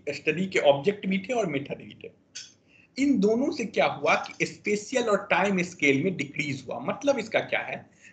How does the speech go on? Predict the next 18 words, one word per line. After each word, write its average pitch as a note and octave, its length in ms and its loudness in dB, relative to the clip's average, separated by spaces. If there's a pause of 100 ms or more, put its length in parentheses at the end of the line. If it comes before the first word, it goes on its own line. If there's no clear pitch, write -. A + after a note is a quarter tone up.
कि E3 60 -8
जब F3+ 240 2
तक B3 80 -2
descriptive A3 600 0
style F#3+ 320 4
में G3 100 0
थे B3 120 -6
तो A#3+ 80 -6
पूरी A3+ 220 -4
दुनिया G3+ 420 4
के D#3+ 60 2
बारे A#2 240 2
में A#2 100 -6
हम A2+ 100 -12
बात A2+ 200 -8
कर - 160 -10
रहे A#2 100 -12
थे, - 200 -12